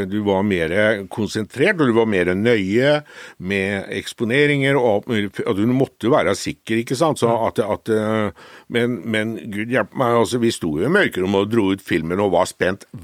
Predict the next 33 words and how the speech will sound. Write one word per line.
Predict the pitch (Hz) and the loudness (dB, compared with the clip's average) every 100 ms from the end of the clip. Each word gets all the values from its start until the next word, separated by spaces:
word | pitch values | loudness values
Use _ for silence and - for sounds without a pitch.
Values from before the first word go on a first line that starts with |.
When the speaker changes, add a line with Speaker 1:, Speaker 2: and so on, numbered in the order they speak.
| 76 | 0
Speaker 1:
hver | 85 123 208 127 | 2 2 0 -2
gang | 90 90 92 104 101 | 0 2 2 -2 0
vi | 101 | -2
dro | 104 87 82 101 90 | -2 -2 0 0 0
opp | 95 | 0
filmen | 98 78 82 | -2 -2 -4
for | 73 92 | -2 -2
å | 87 | -2
se | - 82 | 0 0
hvordan | 80 - 90 | 0 -2 -2
dette | 87 80 | -2 -2
så | - 98 | -2 0
ut. | 147 208 - | 0 -2 -10
Speaker 2:
Mm. | - 110 92 - - | -14 -14 -14 -6 -4
Speaker 1:
Selv | - 90 | 0 0
om | 87 | 2
du | 92 | 2
hadde | 98 98 | 2 0
fremkalt | 80 95 101 - | -2 -2 -4 -4
tusener | 92 85 80 - 87 | -4 -2 -4 -4 -2
av | 90 | 0
filmer, | 120 87 98 | 0 0 -2
så | - 107 | -2 -2
var | 73 60 62 90 | 0 0 -2 0
det, | 208 247 147 - - | 0 -2 -6 -16 -4
det | 117 | -2
var | 107 104 208 | 2 2 2
den | 165 | 2
her | 131 | 0
spenninga | - 165 143 87 87 92 123 139 - _ _ 117 | 0 0 0 0 -2 0 0 0 -4 _ _ -8
allikevel. | 123 - 156 233 226 _ _ - - - _ _ - | -4 0 2 2 -2 _ _ -20 -20 -20 _ _ -4
Og, | 139 147 143 147 | 0 2 2 0
og, | 143 | -2